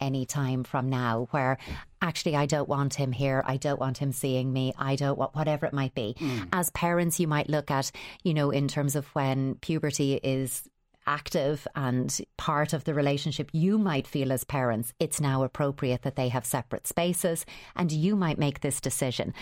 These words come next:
Speaker 1: But what I would, I would, I, I don't think it seems like a pressing issue. I'd keep an open mind on it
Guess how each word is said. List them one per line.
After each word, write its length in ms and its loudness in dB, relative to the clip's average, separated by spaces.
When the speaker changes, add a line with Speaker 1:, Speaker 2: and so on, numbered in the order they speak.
Speaker 1:
But 120 0
what 140 2
I 80 4
would, 200 2
I 140 2
would, 300 0
I, 240 2
I 80 4
don't 120 4
think 160 4
it 100 -2
seems 180 0
like 120 -2
a 40 -14
pressing 400 2
issue. 280 2
I'd 160 2
keep 200 -2
an 100 2
open 300 2
mind 320 4
on 140 2
it 140 0